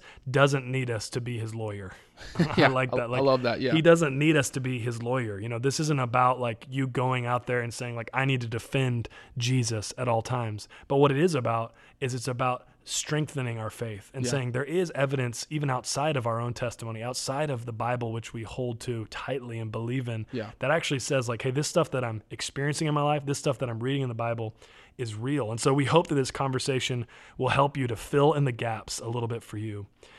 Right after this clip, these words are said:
Speaker 1: uh, because you've probably, if you're a Christian, already experienced God in some really powerful ways. And these testimonies are countless. We could spend episode after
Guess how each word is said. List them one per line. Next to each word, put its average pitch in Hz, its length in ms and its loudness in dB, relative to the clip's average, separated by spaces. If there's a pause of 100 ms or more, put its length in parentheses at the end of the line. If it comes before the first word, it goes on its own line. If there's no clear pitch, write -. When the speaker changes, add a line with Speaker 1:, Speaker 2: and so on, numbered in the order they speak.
(140)
Speaker 1:
uh, 127 80 -2
because 139 300 6
you've 185 180 6
probably, 143 460 6
if 117 100 -2
you're 127 100 0
a 117 40 -8
Christian, 139 360 2
already 147 460 6
experienced 135 600 -2
God 117 280 0
in 104 100 -6
some 120 260 -2
really 147 420 2 (300)
powerful 123 640 0 (240)
ways. 120 340 0
And 135 100 0
these 127 200 0
testimonies 151 800 2 (260)
are 127 120 0
countless. - 560 -2
We 147 80 2
could 143 100 2
spend 139 320 2 (320)
episode 160 560 6
after 131 240 2